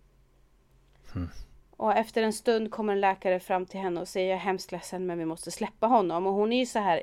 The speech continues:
Speaker 2: chockad, så hon säger: "Släppa honom, släppa honom vart? Var ska han?"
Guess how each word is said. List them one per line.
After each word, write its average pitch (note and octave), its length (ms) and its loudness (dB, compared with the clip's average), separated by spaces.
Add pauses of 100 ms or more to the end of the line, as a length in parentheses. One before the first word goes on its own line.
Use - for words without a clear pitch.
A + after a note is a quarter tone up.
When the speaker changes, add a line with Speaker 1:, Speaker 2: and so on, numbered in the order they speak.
Speaker 2:
chockad, A3+ 480 4
så - 80 -4
hon G#3 80 0
säger: G3+ 240 2
"Släppa A#3+ 360 2
honom, A#3+ 300 8
släppa B3 280 -2
honom A3 220 -2
vart? B3 460 8
Var A3 80 -6
ska D4+ 320 6
han?" A#3 380 4